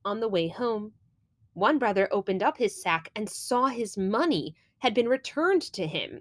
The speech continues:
He told his other brothers, and they trembled in fear. "What is this that God has done to us?" they asked, because they assumed the money had been returned,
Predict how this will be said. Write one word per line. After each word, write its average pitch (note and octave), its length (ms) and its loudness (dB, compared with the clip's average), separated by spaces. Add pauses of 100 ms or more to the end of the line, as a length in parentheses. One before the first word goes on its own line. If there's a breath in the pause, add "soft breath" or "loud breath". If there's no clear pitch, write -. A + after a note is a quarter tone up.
(460)
He C4+ 120 2
told B3+ 300 0
his A#3 300 -2
other D4 280 6
brothers, C#3+ 720 -2
and G3 100 -4
they F#3+ 120 2
trembled F#3+ 560 -4
in D#3 100 -2
fear. E3+ 540 -2 (520)
"What G#3 220 0
is E4+ 220 0
this F4+ 240 2
that C#4 180 0
God C#4 220 0
has C#4 220 -2
done D#4+ 340 2
to G#3 160 -2
us?" F3 180 0
they D#3+ 160 0
asked, - 680 -2 (460)
because G3+ 260 -2
they G3+ 120 6
assumed G#3+ 500 0
the F#3 120 -4
money A3 240 0
had G3+ 160 -4
been F3+ 140 -2
returned, F#3 720 -2